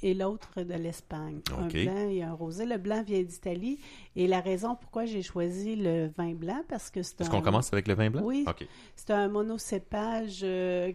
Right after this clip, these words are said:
Speaker 1: qui est fait avec du Greco. Un cépage que tu connais peut-être, euh, peu ou pas,
Speaker 2: Mais ça
Speaker 1: parce
Speaker 2: me dit
Speaker 1: que c'est
Speaker 2: rien.
Speaker 1: quand même, euh,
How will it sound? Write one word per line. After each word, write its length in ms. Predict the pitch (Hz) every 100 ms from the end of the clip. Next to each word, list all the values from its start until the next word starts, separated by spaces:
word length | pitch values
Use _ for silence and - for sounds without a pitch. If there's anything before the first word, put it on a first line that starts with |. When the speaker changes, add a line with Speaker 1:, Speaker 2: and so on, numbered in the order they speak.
| -
Speaker 1:
qui 200 | - 196
est 20 |
fait 240 | 185 -
avec 320 | 294 214 202 185
du 160 | 185
Greco. 600 | 170 185 220 - - 175 - - -
Un 140 | - 180
cépage 500 | 180 190 208 208 208
que 100 | 185
tu 180 | 175 -
connais 320 | 190 185 180
peut-être, 640 | 185 180 190 185 185 -
euh, 240 | 185 156 - - - -
peu 340 | 196 202 269 269
ou 80 | 185
pas, 400 | - 190 190 285
Speaker 2:
Mais 80 | -
ça 80 |
Speaker 1:
parce 120 | 196 156
Speaker 2:
me 20 |
dit 60 | -
Speaker 1:
que 40 |
c'est 60 | -
Speaker 2:
rien. 80 | 147
Speaker 1:
quand 220 | 208 190
même, 280 | 202 214 226
euh, 220 | 208 190